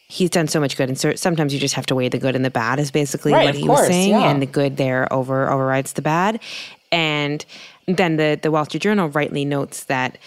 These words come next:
Speaker 1: that U S intelligence came to realize that it was, in fact, M B S and
Speaker 2: Sure,
Speaker 1: that it
Speaker 2: despite
Speaker 1: was
Speaker 2: his
Speaker 1: the Saudis,
Speaker 2: denials.
Speaker 1: dis-,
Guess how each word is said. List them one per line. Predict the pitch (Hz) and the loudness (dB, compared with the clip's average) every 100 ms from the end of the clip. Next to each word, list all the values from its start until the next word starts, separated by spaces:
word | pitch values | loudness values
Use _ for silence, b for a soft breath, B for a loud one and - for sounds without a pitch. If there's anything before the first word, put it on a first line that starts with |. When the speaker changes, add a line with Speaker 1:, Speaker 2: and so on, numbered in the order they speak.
| B B B B _ - | B B B B _ -6
Speaker 1:
that | 139 - - - | -6 -6 -12 -6
U | 175 | 0
S | 180 165 | 0 0
intelligence | 151 156 160 143 127 - - _ _ _ - | -2 0 0 0 -4 -6 -16 _ _ _ -6
came | - 165 | -2 0
to | 165 | 0
realize | 139 151 151 135 135 | -2 0 0 0 -2
that | 127 | -2
it | 131 | -2
was, | 147 156 147 135 | 0 0 0 -4
in | 156 | -6
fact, | 147 131 123 - - - | -4 -4 -6 -10 -14 -6
M | 139 | -4
B | 135 131 | -2 -2
S | 123 - - - - - | -2 -6 -10 -12 -14 -8
and | 143 | -2
Speaker 2:
Sure, | 135 156 | 2 2
Speaker 1:
that | 131 135 | 2 0
it | - | 2
Speaker 2:
despite | 123 131 131 | 4 4 4
Speaker 1:
was | 135 | 2
Speaker 2:
his | 139 | 0
Speaker 1:
the | 131 | 2
Saudis, | |
Speaker 2:
denials. | - - 156 | 2 2 0
Speaker 1:
dis-, | 147 - | -4 -6